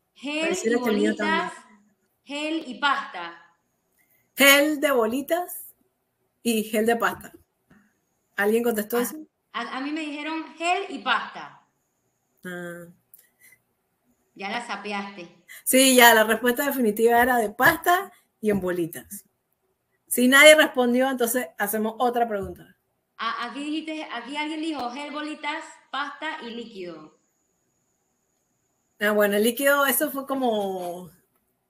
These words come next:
Speaker 2: una ñapa, porque sí pregunté las dos versiones del gel. No hay gel líquido.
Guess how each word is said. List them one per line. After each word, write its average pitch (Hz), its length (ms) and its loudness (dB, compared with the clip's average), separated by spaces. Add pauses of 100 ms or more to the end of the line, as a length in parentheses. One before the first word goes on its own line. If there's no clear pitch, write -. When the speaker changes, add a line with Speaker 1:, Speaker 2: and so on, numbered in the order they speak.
(220)
Speaker 2:
una 240 220 4
ñapa, 226 400 4
porque 190 680 -8 (180)
sí - 180 -6
pregunté 233 320 2
las 220 200 4
dos 233 120 2
versiones 240 380 0
del 190 180 -4
gel. 160 300 -12 (1080)
No 208 120 -2
hay 202 120 -2
gel 180 200 -6
líquido. 160 320 -14